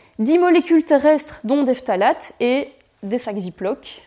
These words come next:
également. Donc là de nouveau, ben, rien que le fait de l'avoir mis dans un sac Ziploc, de nouveau on mesure la contamination du sac plastique qui a contenu cette météorite.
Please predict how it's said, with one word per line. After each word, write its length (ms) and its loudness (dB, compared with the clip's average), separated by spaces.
également. 520 -4
Donc 360 -8
là 160 2
de 120 0
nouveau, 440 0
ben, 200 -4
rien 260 -2
que 100 -6
le 60 -2
fait 200 -4
de 120 -4
l'avoir 320 -2
mis 120 -6
dans 220 -8
un 60 -8
sac 160 -12
Ziploc, 460 -6
de 120 -2
nouveau 320 0
on 100 -6
mesure 640 0
la 100 -6
contamination 1000 -6
du 120 -6
sac 240 -10
plastique 340 -10
qui 120 -10
a 40 -10
contenu 560 -8
cette 240 -12
météorite. 600 -18